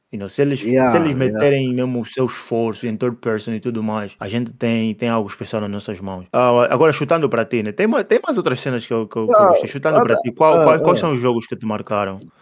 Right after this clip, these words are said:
Speaker 2: Epá, eu não tive muitos, pra te ser sincero. Do meu lado, não
Speaker 1: Uhum.
Speaker 2: teve muitos. Tipo, yeah, teve jogos interessantes, mas, tipo, nada que eu ponho o dedo e diga, yeah.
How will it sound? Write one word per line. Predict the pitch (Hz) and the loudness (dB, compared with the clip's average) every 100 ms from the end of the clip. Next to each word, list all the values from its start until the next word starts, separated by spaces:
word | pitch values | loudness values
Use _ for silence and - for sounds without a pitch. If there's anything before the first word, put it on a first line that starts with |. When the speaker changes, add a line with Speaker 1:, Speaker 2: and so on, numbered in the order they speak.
| _ | _
Speaker 2:
Epá, | 247 233 196 | 0 2 4
eu | 226 | 4
não | 240 226 | 6 4
tive | 226 196 | 2 -2
muitos, | 202 202 185 160 | 2 4 4 2
pra | 165 151 | -4 -2
te | |
ser | 160 | -6
sincero. | 147 147 147 135 117 104 104 | -6 -8 -2 2 2 0 -2
Do | 127 | 0
meu | 151 | 4
lado, | 160 151 143 | 4 4 2
não | 135 | 0
Speaker 1:
Uhum. | |
Speaker 2:
teve | 117 127 117 120 - | 2 0 0 -14 -6
muitos. | 110 98 85 - | -4 -4 -8 -4
Tipo, | 143 143 101 - | -4 -2 -4 -2
yeah, | 139 160 139 | 2 4 4
teve | 165 143 | 2 0
jogos | 123 143 131 123 | 2 2 2 -2
interessantes, | 120 117 156 147 143 | -4 -4 0 0 0
mas, | 160 151 | -4 -2
tipo, | 160 - 101 - | -4 -6 -10 -6
nada | - 156 156 139 | 2 4 4 2
que | 135 123 113 110 _ | 0 -6 -4 -6 _
eu | 135 | -4
ponho | 139 143 139 | 0 2 4
o | 127 | 4
dedo | 131 127 110 117 123 98 69 87 | 2 2 0 -4 -4 -8 -8 -10
e | |
diga, | 104 120 110 110 104 90 | -4 -2 0 0 0 -2
yeah. | 80 98 101 98 80 | -8 -4 -2 -2 -4